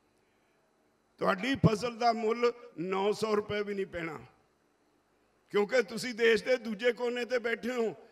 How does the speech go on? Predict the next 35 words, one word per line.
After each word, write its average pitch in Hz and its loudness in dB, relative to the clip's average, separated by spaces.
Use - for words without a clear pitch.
ਇੱਥੋਂ 233 0
ਟਰਾਂਸਪੋਰਟ 233 0
ਕਾਸਟ 233 -2
ਬਹੁਤ 226 2
ਪੈਂਦੀ 240 -2
ਹੈ 247 2
ਸਾਊਥ 226 -6
ਵਿੱਚ 226 -12
ਜਾਣ 233 2
ਨੂੰ। 240 -4
ਹਰੇਕ 240 2
ਨੇ 262 -4
ਉਹ 262 4
ਲੇਖਾ 233 0
ਜੋਖਾ 247 -2
ਕਰਨਾ 247 -4
ਹੈ, 269 -4
ਪਲੱਸ 240 -4
ਲੁੱਟ-, 208 -6
ਲੋਟੂ 240 2
ਮੁਨਾਫਾ 202 -2
ਗਿਣਨਾ 185 0
ਹੈ। 185 -4
ਮੁਨਾਫਾ 208 2
ਨਹੀਂ, 262 -4
ਲੋਟੂ 233 0
ਮੁਨਾਫਾ। 214 -6
ਤੇ 196 0
ਫਿਰ 208 0
ਉਸ 208 0
ਵੇਲੇ 220 -2
ਤੁਹਾਡੀ 202 -4
ਕੀ 190 -10
ਦਸ਼ਾ 202 0
ਹੋਏਗੀ? 190 0